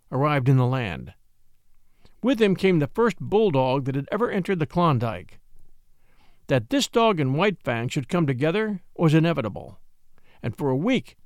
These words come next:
the anticipated fight was the mainspring of conversation in certain quarters of the town. Thanks for joining us for Jack London's White Fang. Next week begins Chapter Four,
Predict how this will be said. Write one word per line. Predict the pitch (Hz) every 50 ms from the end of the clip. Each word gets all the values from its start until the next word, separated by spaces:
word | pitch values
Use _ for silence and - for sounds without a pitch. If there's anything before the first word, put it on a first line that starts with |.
| - -
the | - 127
anticipated | 131 - - 226 202 - 214 170 208 220 214 208 160 -
fight | - 202 175 143 123 -
was | - 131 123
the | 147 131
mainspring | 117 120 139 170 202 214 196 - - 226 220 214
of | 165 -
conversation | - 202 202 185 196 165 - 202 180 147 113 - 85 55 57 92 - _ _ _ _ _ _ -
in | 131 127
certain | 107 - - 214 185 - 127 127
quarters | - 160 196 190 156 135 104 120
of | 117 107
the | 117
town. | - - 156 151 131 104 87 87 - 98 101 - _ _ _ _ _ _ _ _ _ _ _ _ _ _ _ _ _ _ _ _ _ _ _ _ _ _ _ _ _ _ - - _ _ _ - - - - - - - - - - -
Thanks | 139 143 143 -
for | - 160 143
joining | 117 151 190 226 247 220
us | 196 180 -
for | - 135
Jack | 110 104 156 190 247 208 - -
London's | 208 240 247 220 247 233 180
White | 120 104 - 95 98 156 214 190 - -
Fang. | 190 180 156 135 107 85 87 80 - - - _ _ _ _ _ _ _ _ _ _ _
Next | - 135 170 196 - -
week | 226 233 226 170 -
begins | - 151 139 185 190 165 127
Chapter | - - 143 156 - - 208
Four, | 160 - 208 208 190 180 160 156 127